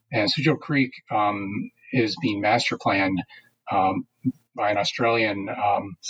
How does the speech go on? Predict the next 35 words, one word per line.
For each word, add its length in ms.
uh, 320
uh, 300
landscape 440
firm 500
called 200
B 160
A 80
U, 340
and 240
they 360
master 340
planned 380
this, 340
uh, 200
river 260
walk 360
all 220
along 200
Suzhou 300
Creek. 360
So 340
one 220
of 120
the 320
key 160
design 380
elements 520
we 160
wanted 340
to 60
maintain 520
was 300
having 260
the 60
community 800